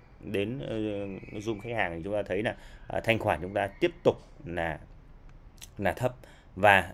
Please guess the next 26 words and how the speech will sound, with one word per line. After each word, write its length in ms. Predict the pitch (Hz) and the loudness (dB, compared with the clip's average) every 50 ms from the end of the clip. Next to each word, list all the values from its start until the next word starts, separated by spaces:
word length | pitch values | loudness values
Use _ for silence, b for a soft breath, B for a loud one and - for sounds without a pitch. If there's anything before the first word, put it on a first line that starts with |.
| - - | -10 -6
hiện 280 | - 92 92 98 - - | -4 0 0 0 0 2
tại 200 | - 104 80 80 | 2 2 2 2
là 60 | 90 90 | 0 0
vì 340 | 95 107 101 95 95 92 | 0 0 2 2 0 2
đang 220 | 85 95 110 110 101 | 2 2 2 2 0
gặp 200 | 98 87 - - | -2 -4 -4 -2
khó 320 | - - 95 101 120 - - | 0 2 2 2 2 0 -2
ở 100 | 80 80 80 - - | -4 -4 -4 -4 -2
quanh 160 | - 107 98 | 0 0 0
cái 100 | 95 101 | 0 -2
vùng 260 | 104 104 98 90 85 82 | -2 -2 -2 -2 -4 -6
một 100 | 80 82 | -6 -6
ngàn 120 | 82 82 80 | -6 -6 -4
hai 120 | 95 95 92 | -2 -2 -2
trăm 120 | 95 92 | -2 -4
bốn 160 | 90 92 98 | -6 -6 -4
mươi 140 | 104 101 95 | -4 -4 -4
cộng 180 | - - - 78 | -4 -6 -8 -8
trừ 120 | - - | -6 -2
mười. 160 | 87 92 85 - B B B B B - | 2 2 2 2 B B B B B 8
Đây 220 | - 143 139 127 | 10 10 10 10
cũng 160 | 113 120 135 | 6 2 0
là 80 | 131 104 | 0 0
cái 100 | 107 107 | 0 0
vùng 220 | 107 107 95 85 | 0 -2 -2 -2
kháng 180 | 80 92 95 | -2 -4 -4